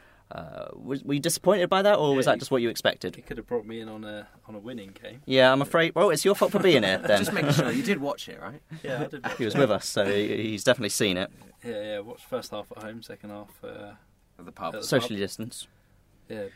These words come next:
Speaker 2: bit, bit annoying actually, 'cause I was watching The Dictator before, uh, before the game, and I wanted
Speaker 3: That's
Speaker 2: to
Speaker 3: a, that's a quality film,
Speaker 2: I wanted
Speaker 3: that
Speaker 1: Is
Speaker 2: to
Speaker 3: is.
Speaker 1: it?
Speaker 2: wa-, <laughs> I wanted to
Speaker 3: Yeah.
Speaker 2: watch the end of it at half time, but you dragged me down the
Speaker 1: Sad
Speaker 2: pub.
Speaker 1: case.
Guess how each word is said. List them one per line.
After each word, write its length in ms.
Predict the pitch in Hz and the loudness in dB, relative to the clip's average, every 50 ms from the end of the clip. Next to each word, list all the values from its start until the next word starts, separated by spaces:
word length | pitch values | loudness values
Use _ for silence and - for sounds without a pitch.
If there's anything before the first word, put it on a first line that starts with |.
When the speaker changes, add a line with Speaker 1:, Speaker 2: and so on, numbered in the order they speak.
| - _ _ _ | -20 _ _ _
Speaker 2:
bit, 200 | 156 143 - - | -8 -8 -6 -6
bit 100 | - 139 113 | -6 -6 -6
annoying 280 | 110 120 123 107 95 | -6 -8 -8 -10 -12
actually, 340 | 90 - - - - 98 104 | -14 -16 -18 -18 -18 -18 -18
'cause 120 | - - | -18 -16
I 20 | 107 | -16
was 100 | 110 110 | -16 -16
watching 280 | 123 - - - 104 | -16 -18 -16 -16 -16
The 60 | 104 98 | -16 -16
Dictator 580 | - - - _ - - 101 95 - - 104 98 - _ | -16 -18 -18 _ -18 -18 -18 -18 -18 -20 -20 -20 -20 _
before, 420 | - 101 - - - 101 101 98 | -20 -20 -20 -20 -18 -16 -16 -16
uh, 20 | |
before 640 | - 123 120 - - - - - - - - - - 104 | -14 -14 -14 -14 -14 -12 -12 -12 -14 -14 -14 -16 -16 -16
the 80 | 101 | -14
game, 260 | - - 104 104 104 104 | -14 -12 -12 -12 -12 -12
and 100 | 104 107 | -12 -10
I 20 | |
wanted 180 | 165 240 220 - | -10 -10 -8 -6
Speaker 3:
That's 200 | 143 156 226 - | -6 -6 -6 -6
Speaker 2:
to 60 | - | -10
Speaker 3:
a, 20 | - _ _ - | -12 _ _ -10
that's 180 | - 220 - | -8 -8 -8
a 60 | - | -8
quality 400 | 131 - - 196 196 131 85 87 | -6 -4 -2 -2 -2 -2 -4 -8
film, 180 | - - 95 - | -12 -14 -12 -6
Speaker 2:
I 60 | - 127 | -4 -4
wanted 180 | 139 - 120 117 | -4 -2 2 4
Speaker 3:
that 40 | 170 | 6
Speaker 1:
Is 60 | 180 | 6
Speaker 2:
to 80 | - 196 | 6 6
Speaker 3:
is. 60 | 190 | 6
Speaker 1:
it? 60 | - - - - - | 4 -2 -8 -12 -12
Speaker 2:
wa-, 60 | - | -8
<laughs> 100 | - - | -4 -2
I 40 | 190 | -2
wanted 220 | 156 - 131 113 | -2 -2 -2 -2
to 80 | - 151 | -2 -2
Speaker 3:
Yeah. 80 | 151 | -2
Speaker 2:
watch 80 | - 123 | -2 -2
the 100 | 113 139 | -4 -4
end 120 | 147 156 156 135 | -4 -4 -6 -6
of 100 | 113 104 | -10 -10
it 100 | 107 110 | -12 -14
at 80 | 110 110 | -12 -8
half 260 | 117 120 120 - - | -8 -8 -8 -8 -10
time, 320 | - 147 143 135 113 107 107 | -10 -8 -8 -8 -8 -12 -14
but 120 | - 104 92 | -14 -14 -12
you 160 | 110 117 110 | -10 -12 -6
dragged 260 | - 123 123 - - | -4 -4 -4 -4 -6
me 80 | - 104 | -12 -14
down 200 | - 110 110 104 | -12 -12 -12 -10
the 40 | |
Speaker 1:
Sad 160 | 101 - - 143 | -8 -8 -6 -6
Speaker 2:
pub. 140 | 123 - - | -8 -10 -12
Speaker 1:
case. 340 | - 101 98 - - - | -14 -16 -16 -16 -16 -18